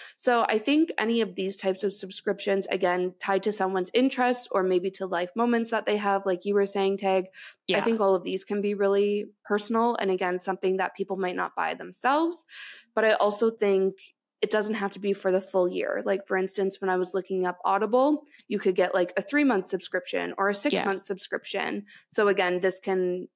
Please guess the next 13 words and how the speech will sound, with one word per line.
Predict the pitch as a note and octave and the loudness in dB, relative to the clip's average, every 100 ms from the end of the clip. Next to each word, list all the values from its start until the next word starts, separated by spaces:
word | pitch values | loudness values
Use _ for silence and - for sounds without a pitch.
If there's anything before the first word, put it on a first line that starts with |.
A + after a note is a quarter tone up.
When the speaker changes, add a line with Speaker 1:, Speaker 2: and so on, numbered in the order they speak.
| _ _ _ | _ _ _
Speaker 1:
make | G#3 G3+ G3+ G3+ G#3 | 0 2 0 -2 0
your, | F#3 F3+ F3+ F#3 G3 G3+ - | 2 2 0 -4 -8 -14 -6
it | G#3+ | -2
can | A#3+ A3 | 0 0
be | A3 | 4
a | G#3 | 4
really | F#3+ F#3+ | 4 0
good | F#3+ F3+ F3+ | 2 0 0
gift | G3+ B3 - | -2 -2 -2
without | G#3 F#3 F3 - - | 0 2 2 0 -8
stretching | - F3+ - F#3+ | -6 -6 -4 -4
your | E3+ | -4
budget, | D3+ - E3+ E3 | -6 -8 -6 -6